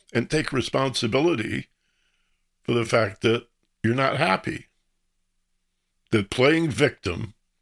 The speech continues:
blaming others, and then seeking retribution, falling in line behind a con man who's going to exploit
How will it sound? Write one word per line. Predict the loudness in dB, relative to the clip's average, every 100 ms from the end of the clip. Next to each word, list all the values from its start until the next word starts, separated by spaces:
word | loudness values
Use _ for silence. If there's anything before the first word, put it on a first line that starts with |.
| _ _ _
blaming | 0 2 2 0 2
others, | 0 0 -4 -6 -10 -12 _ _ 0
and | 0 2
then | 0
seeking | 0 0 -2 0 2
retribution, | 2 2 -2 -2 0 0 -2 -10 -12 _ _ _ _ _ _ _ _ _ _ _
falling | 2 6 6 6
in | 2 2
line | 2 2
behind | 2 2 2 0
a | -2
con | 0 0 0 -2
man | -2 -2
who's | -2 -2
going | -2 0
to | 0 -2
exploit | -4 -8 -8 0 2 2